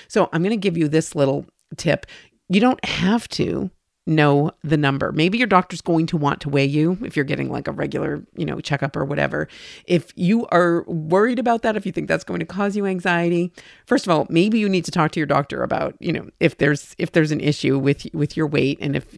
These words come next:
you know, y-, you can begin a, a nutrition program or exercise or what you can do in a positive way to address that without having to get worked up and have your emotional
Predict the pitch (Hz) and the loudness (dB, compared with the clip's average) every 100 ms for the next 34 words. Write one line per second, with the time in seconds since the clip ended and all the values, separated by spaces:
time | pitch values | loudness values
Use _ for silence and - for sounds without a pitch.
0 | - 151 131 123 - - - 143 139 139 | -6 -4 -4 -6 -14 -14 -6 -4 -2 -2
1 | 135 135 - - - 156 160 143 143 143 | -2 -6 -12 -20 -10 0 4 4 2 0
2 | - 147 - 147 147 135 247 - 233 226 | -2 -4 0 -2 -2 -2 -2 0 -2 -2
3 | 196 190 175 175 - 151 160 - 185 - | 0 0 0 -2 -4 -8 -8 -6 -6 -6
4 | 180 - 160 165 156 160 - - 170 202 | -4 0 0 2 0 -2 -4 -2 0 0
5 | 240 220 185 160 143 - - 175 190 180 | 0 0 0 2 0 -4 0 2 4 2
6 | 151 143 139 139 - 151 139 151 143 - | 4 4 4 2 0 -2 2 2 0 -2
7 | 139 131 151 151 143 - 156 143 147 160 | -2 -2 0 0 0 0 -4 -2 -4 -6
8 | - - - - 165 151 139 160 143 147 | -10 -20 -2 2 4 2 0 0 2 2
9 | 143 143 147 143 147 147 147 - 156 147 | 0 0 0 0 2 2 2 0 0 2
10 | 143 | 0